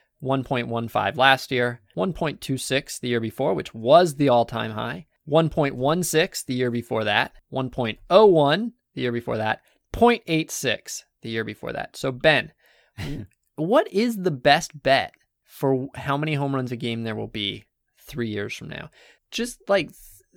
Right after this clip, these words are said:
Speaker 1: th-, I mean, if you had to, if you had to, if you were, you know, hired by Wall Street or, you know, the C I A or whatever to, like, analyze the facts and predict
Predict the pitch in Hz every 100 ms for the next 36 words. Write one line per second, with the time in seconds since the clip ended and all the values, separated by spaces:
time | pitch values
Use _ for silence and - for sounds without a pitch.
0 | _ - - 160 180 170 160 165 165 190
1 | 151 - 190 220 156 107 131 143 151 147
2 | 127 165 185 147 139 151 185 185 180 165
3 | - - - 156 139 123 131 151 165 143
4 | 147 139 135 131 120 131 147 147 - -
5 | - 143 123 147 - _ - 107 123 113
6 | 110 110 120 120 107 113 - 131 120 127
7 | 117 104 101 107 101 104 110 117 110 101
8 | - - 131 143 143 139 135 120 117 -
9 | 123 104 - - - - 117 110 104 104
10 | _ _ _ - 113 135 123 - -